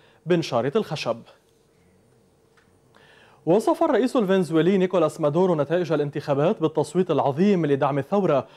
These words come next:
وهنأ شعب بلاده بهذه المناسبة. وتعهد مادورو بأن تعمل الجمعية التأسيسية المنتخبة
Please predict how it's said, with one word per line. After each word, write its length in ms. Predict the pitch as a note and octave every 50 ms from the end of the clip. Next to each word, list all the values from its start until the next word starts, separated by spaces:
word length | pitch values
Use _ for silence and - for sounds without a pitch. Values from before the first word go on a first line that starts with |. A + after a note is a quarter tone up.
| - - - -
وهنأ 480 | D3 D#3 D3+ E3+ F3+ F#3 F3 D3+ C#3 C#3+
شعب 240 | C#3+ - F#3 E3+ D3+
بلاده 580 | C#3+ C3 C#3 D3 F3 G3+ F3 F3 D#3 D#3 D#3+
بهذه 420 | C#3+ D3 D3 D#3+ E3+ D#3 D#3 D#3 D3
المناسبة. 640 | C#3+ C3+ C3+ C3+ C3+ C3 - - B2+ B2 A#2+ A2+ - - - - - - -
وتعهد 580 | D3 D3+ D3+ D3 D3+ C#3 E3 F3+ F3+ E3 D3+ D3+
مادورو 480 | D3 D3 C#3+ C3+ D3+ D3 C#3 D#3+ G3+
بأن 280 | F3+ E3+ D3 - C#3+ B2+
تعمل 320 | D#3 D#3+ D#3+ E3 D#3 C#3+
الجمعية 460 | C#3 C3+ C3 D3 C3 B2 B2 D#3 E3 C#3+
التأسيسية 720 | - - C#3+ - - - C#3 - - F#3 F3+ E3 D#3+ D3+
المنتخبة 680 | C#3+ C3 C3+ C3 B2 - A3 - G#3 F3+ D#3 D3 C3+